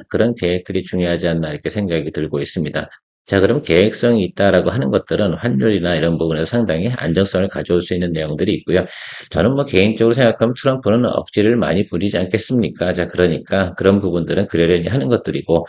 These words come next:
실선에서, 실무선에서 일을 하다 보면 대부분은 그런 문제들을 갖다 해결해 나가는 것들,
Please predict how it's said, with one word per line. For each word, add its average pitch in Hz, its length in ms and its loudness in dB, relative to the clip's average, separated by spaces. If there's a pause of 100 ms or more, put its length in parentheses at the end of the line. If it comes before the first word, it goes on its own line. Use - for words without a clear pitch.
(300)
실선에서, 123 680 2
실무선에서 123 580 0
일을 85 340 -2
하다 117 260 2
보면 82 520 0
대부분은 82 560 0
그런 90 280 2
문제들을 82 360 -2
갖다 78 300 -2 (160)
해결해 113 320 2
나가는 80 420 0
것들, 73 380 -4